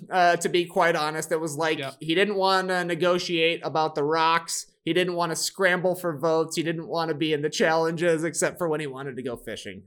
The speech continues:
Speaker 1: Uh, so to me, it's like he was just loving being out there on Survivor. Got a great vacation <laughs> out to the island. Um, so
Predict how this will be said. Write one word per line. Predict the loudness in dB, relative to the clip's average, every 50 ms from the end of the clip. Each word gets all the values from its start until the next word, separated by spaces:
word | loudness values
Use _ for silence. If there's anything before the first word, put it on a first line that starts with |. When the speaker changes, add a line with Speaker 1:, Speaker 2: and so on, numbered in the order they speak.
| -10 -6
Speaker 1:
Uh, | -4 -4 -2 -4 -4 -4 -4 -4 -4 -4 -6 -8 -10 -20 -20 -18 -16 -16 -16 -18 -20 -10
so | -2 4 4 4
to | 6 4 4
me, | 6 6 8 8
it's | 8 8 8
like | 8 6 6 4 0 -10 -16 _ _ _ _ _ _ _ -10
he | -4 0 2 4
was | 4 4 4
just | 2 0 2 4
loving | 4 4 4 4 4 4
being | 4 4 4 4
out | 2 2 2
there | 2 2 2 2
on | 0 0
Survivor. | -2 -2 0 0 0 0 -2 -4 -6 -8 -10 _ _ _ 0
Got | 0 2 2
a | 2
great | 2 2 2 2 2 2
vacation | 0 -2 0 0 0 2 2 2 2 0 0
<laughs> |
out | 2 0 0 0
to | 2 0
the | 0 2
island. | 2 2 2 2 2 0 -4 -6 -12 _ _ 0
Um, | 2 4 4 4 6 6 4 4 2 0 -4 -6
so | -4 -2 0 2 2 0 0 -2 -8